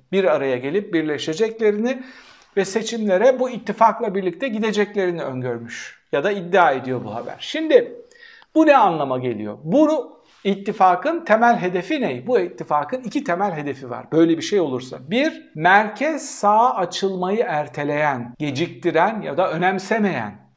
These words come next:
e, İYİ Parti ve Meral Akşener hali hazırda biraz oy kaybetmeye başladı. Dikkat ediyorsanız son bir iki ankette İYİ Parti'nin yükselişi durdu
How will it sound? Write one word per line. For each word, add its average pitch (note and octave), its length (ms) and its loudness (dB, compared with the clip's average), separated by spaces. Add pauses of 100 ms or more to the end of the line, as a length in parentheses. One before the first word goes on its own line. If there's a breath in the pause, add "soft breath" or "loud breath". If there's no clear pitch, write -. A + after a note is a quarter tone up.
(120)
e, C#3+ 280 -2
İYİ C4 300 2
Parti E3+ 380 4
ve C#3+ 100 0
Meral D3+ 340 0
Akşener G3 560 -2 (240 soft breath)
hali C#4+ 380 6
hazırda G3 800 0
biraz G#3+ 280 6
oy G#3 200 4
kaybetmeye C3 560 -2
başladı. - 440 -10
Dikkat G#3 280 0
ediyorsanız A3+ 600 0
son A#3+ 380 0
bir G#3+ 100 -2
iki G3+ 460 -2
ankette A3 840 2 (640)
İYİ F3+ 240 -2
Parti'nin F3 480 4
yükselişi F3 680 -2
durdu G#3 520 2